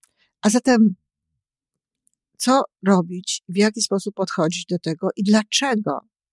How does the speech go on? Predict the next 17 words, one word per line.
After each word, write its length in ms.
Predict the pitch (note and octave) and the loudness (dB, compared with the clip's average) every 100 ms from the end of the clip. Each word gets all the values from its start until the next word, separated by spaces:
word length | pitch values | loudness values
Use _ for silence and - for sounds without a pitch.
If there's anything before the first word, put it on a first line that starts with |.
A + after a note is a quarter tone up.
| _ _ | _ _
to 140 | - F#3 | -2 2
jest 400 | F#3 F#3+ F#3 - - | 4 2 0 -8 -12
istotne, 640 | - - G#3 - D#3 C3 A3 _ _ _ _ _ _ | -10 0 0 0 -6 -4 -6 _ _ _ _ _ _
aby 440 | - F#3+ G3 F#3+ F#3 - _ _ - | -2 2 4 4 2 -4 _ _ -6
zaczynać 560 | F#3 F#3 G3+ G#3+ G#3 | -2 0 2 2 2
to 200 | - F#3+ - | 0 0 0
od 140 | - F#3 | 0 0
momentu, 560 | F#3 F#3 F#3 F#3+ F#3+ | 2 0 -2 -2 -4
w 100 | E3+ | -6
którym, 480 | - - F3+ D#3+ D#3+ F3+ - _ _ _ _ _ _ _ - | -10 -8 -2 0 -2 -6 -14 _ _ _ _ _ _ _ -8
no, 280 | F#3+ G3 F3+ - | 0 2 2 0
te 120 | G3 | 0
dzieci 320 | - F#3 - | 0 -2 -4
są 320 | - F3 D#3+ B2 _ _ _ | -2 -2 -2 -8 _ _ _
małe 500 | E3 E3+ G3 G#3 - - _ _ _ _ _ _ _ - | -2 2 2 2 -2 -8 _ _ _ _ _ _ _ -2
i 80 | G3 | 2
żeby 280 | G3 F#3 | 2 2